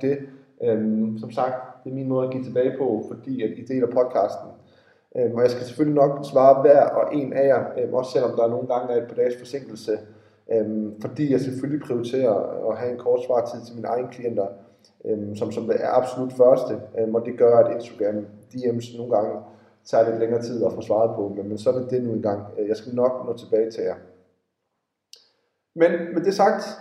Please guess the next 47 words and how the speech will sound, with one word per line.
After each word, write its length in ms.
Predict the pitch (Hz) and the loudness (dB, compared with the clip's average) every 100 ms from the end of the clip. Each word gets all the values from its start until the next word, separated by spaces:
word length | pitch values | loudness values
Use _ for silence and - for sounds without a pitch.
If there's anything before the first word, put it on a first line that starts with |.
| - - | -20 -2
så, 240 | 170 160 | 4 4
så 100 | 160 | 4
lad 100 | 156 | 2
os 60 | - | 2
dykke 160 | 160 185 | 0 4
ned 280 | 190 190 - | 4 2 -4
i 160 | - | -2
emnet, 480 | 165 185 156 117 - - _ 127 | 0 2 0 -2 -8 -16 _ -4
øhm, 440 | 127 123 127 131 | -4 -4 -6 -4
og 100 | 131 | -4
vi 40 | 143 | -4
skal 160 | - | -8
som 180 | 151 147 | -10 -4
sagt 200 | 151 147 | -2 0
snakke 240 | 160 143 - 143 | -2 -4 -6 -8
vedligeholdelse, 600 | 160 170 147 123 113 107 - - _ _ _ _ | -2 2 2 0 -6 -8 -12 -20 _ _ _ _
kuren 420 | - 180 151 - 151 | -6 2 4 4 -2
efter 260 | 156 151 - | -2 -2 -4
kuren, 520 | 180 160 113 101 110 - _ _ _ _ _ _ _ _ | 0 2 2 -4 -10 -18 _ _ _ _ _ _ _ _
den 240 | 143 127 - | -2 2 6
oversete 520 | 156 165 160 135 - | 6 6 2 -2 -2
kur, 340 | 170 131 120 | 2 4 2
som 220 | - 139 | -2 -2
jeg 80 | 127 | 4
også 180 | 139 - | 4 2
nogle 200 | 151 147 | 0 2
gange 160 | 135 - | 0 2
plejer 440 | 127 139 135 113 | 2 4 2 0
at 80 | 120 | -2
kalde 300 | - 139 147 | 2 2 2
den, 120 | 135 - - 120 | -6 -10 -10 -6
øhm, 220 | 113 110 | -4 -6
og 200 | 107 - | -8 -10
fordi 180 | 147 147 | -16 -12
tendensen, 520 | 151 156 175 170 127 131 | -6 -2 -2 -4 -8 2
det 80 | 147 | 4
er 140 | 147 | 4
lidt 220 | 151 - | 2 -2
det, 240 | 147 151 151 | 0 0 -2
at 100 | 117 | -6
i 120 | 120 127 | -2 2
Danmark, 420 | 127 - 135 - - - - | 2 2 -2 -4 -14 -20 -14
eller 160 | - 110 | -8 -2
ja, 200 | 110 127 | -2 -2
i 40 | |
hele 260 | 131 151 131 | -2 0 4
verden 260 | 131 - | 6 6